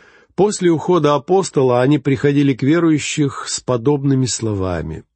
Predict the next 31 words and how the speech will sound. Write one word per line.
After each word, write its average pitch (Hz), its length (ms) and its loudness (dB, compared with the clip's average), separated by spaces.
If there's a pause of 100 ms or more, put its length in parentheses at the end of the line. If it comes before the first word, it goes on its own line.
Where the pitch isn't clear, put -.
(160)
«Да, 190 360 0
мы 170 140 0
знаем, 127 500 0
что 117 200 -6
брат 117 380 -2
Павел 143 340 0
учит, 117 540 -6 (320)
что - 300 -4
мы 131 120 4
не 156 100 4
можем 147 580 0
полагаться 123 720 0
на 127 120 0
плоть, 123 540 -4 (500)
что - 280 -4
мы 156 120 2
не 190 100 0
можем 156 640 2
доверять 139 800 0
ритуалам 139 960 0
и 127 140 0
жертвоприношениям, 120 1500 0 (580)
а 98 140 -4
также, 123 500 -2
что 123 280 0
закон 120 480 0
не 127 80 2
может 127 480 0
дать 104 320 -2
нам 104 180 0
спасения». 98 800 -2